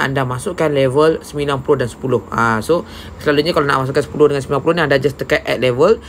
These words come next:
dan masukkan nombor dekat situ. Ha, okey, macam saya sekarang ni saya delete lah sebab saya dah masukkan sepuluh dan sembilan puluh. Dan, ah, kalau boleh, ah, sebelum saya terlupa, dekat bahagian level ni style ni ambil warna hitam sebab saya punya cat warna putih. So saya ambil warna hitam supaya dia nampak,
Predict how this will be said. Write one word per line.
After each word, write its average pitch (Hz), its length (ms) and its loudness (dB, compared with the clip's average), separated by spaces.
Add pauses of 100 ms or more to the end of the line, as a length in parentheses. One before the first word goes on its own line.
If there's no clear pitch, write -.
(160)
dan 139 160 0
masukkan 135 400 -2
nombor 123 320 0
dekat 117 160 -2
situ. 110 240 -6
Ha, 113 480 2
okey, 156 160 2
macam 135 160 -2
saya 139 240 2
sekarang 143 240 -2
ni 151 80 -4
saya 123 160 -2
delete 127 240 0
lah 147 160 0
sebab - 160 -6
saya 127 240 -2
dah 127 160 0
masukkan 120 320 -6
sepuluh 123 240 -2
dan 120 80 0
sembilan 117 240 -6
puluh. 113 240 0 (480)
Dan, 151 240 4
ah, 131 160 2
kalau 151 160 4
boleh, 175 400 2
ah, 135 400 2
sebelum 135 240 -6
saya 135 80 -2
terlupa, 139 400 0
dekat 135 320 0
bahagian 135 320 2
level 147 320 4
ni 143 240 -4
style 160 400 0
ni 170 80 0
ambil 147 240 0
warna 120 160 -4
hitam 120 400 -2 (320)
sebab 131 240 0
saya 131 240 0
punya 131 160 -6
cat 156 160 0
warna 127 160 -4
putih. 127 320 -2
So 135 160 -2
saya 120 320 -2
ambil 120 160 -4
warna 120 80 -4
hitam 147 240 -2
supaya 120 240 -2
dia 113 80 -2
nampak, 117 400 -2